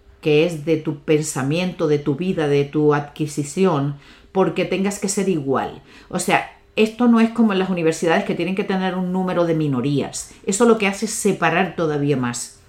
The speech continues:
Yo me gano mi puesto por talento, por, por ejecución, por, por esfuerzo, por preparación, porque sí.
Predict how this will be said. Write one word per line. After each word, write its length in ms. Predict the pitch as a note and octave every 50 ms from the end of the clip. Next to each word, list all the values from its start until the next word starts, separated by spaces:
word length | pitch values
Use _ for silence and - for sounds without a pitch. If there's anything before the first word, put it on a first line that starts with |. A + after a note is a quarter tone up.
| _ _ _ _ - _ _ _ _ _
Yo 420 | F3+ D#3 F#3+ F#3+ G3 A3 A#3+ A#3
me 140 | A#3 G#3 G3 E3+
gano 200 | E3+ F3 G3 G#3+
mi 120 | G#3+ F#3
puesto 600 | D#3 - F#3 G3+ A3 A3 - - A#3 A#3 A3+ A#3 - - _ _ - _
por 220 | - F3+ E3 -
talento, 560 | - E3 D3+ D#3 F3+ G3 G#3+ G3 - A3+ A3 -
por, 280 | F#3 F3+ E3 E3 D3+
por 200 | - - E3 D#3+
ejecución, 1000 | D3+ D3+ - D3 - - D3+ D3 C#3+ - - F3 E3+ E3 F3+ G3 G#3 A3 A3 G#3+ - - _ _ _ _ _
por, 300 | - F3 F3 E3+ D#3+ D3+
por 220 | - - D#3+ D3+
esfuerzo, 760 | D3+ D3 - - - E3+ F3+ G3 G3 G3 - - A3+ A3 - -
por 260 | F#3 F3 - - -
preparación, 1120 | _ - D#3+ E3 D#3+ D3 C#3+ C#3+ C#3 - - - E3+ E3+ E3+ F#3 G3 A3+ A#3 A3+ A3+ - - _ _ _ _ _ _ _ _ _
porque 400 | _ G3 F#3+ E3+ - - - D#3
sí. 460 | - - - G#3+ G#3 F3+ C3+ - -